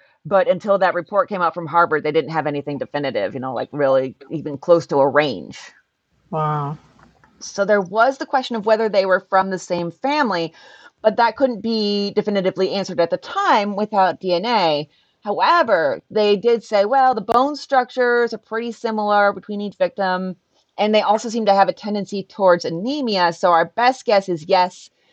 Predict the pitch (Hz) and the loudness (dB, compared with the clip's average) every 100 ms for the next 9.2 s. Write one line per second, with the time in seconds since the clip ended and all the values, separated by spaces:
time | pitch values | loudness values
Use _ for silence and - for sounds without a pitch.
0 | _ - 156 190 190 175 156 165 156 156 | _ -10 -4 0 0 -2 -4 0 0 2
1 | 151 147 _ _ - 160 151 151 - _ | 0 -2 _ _ -6 -4 -4 -8 -12 _
2 | 147 - 104 - - _ _ _ _ _ | -10 -8 -8 -10 -16 _ _ _ _ _
3 | _ _ _ _ _ - - 170 170 160 | _ _ _ _ _ -18 -6 -2 -2 -4
4 | - 170 - - 247 277 254 233 220 220 | -6 -8 -8 0 2 2 -2 -2 0 -2
5 | 202 - 208 185 185 170 160 175 175 160 | -4 -4 -2 -2 0 0 2 2 2 0
6 | - 311 330 214 185 175 - - - _ | -4 0 4 4 4 2 -2 -20 -20 _
7 | _ 196 202 202 208 202 170 196 196 185 | _ 2 2 2 0 0 2 2 2 0
8 | 170 185 - 156 - 170 262 254 185 160 | 0 -4 -6 -8 -6 -2 2 4 4 4
9 | 151 | 0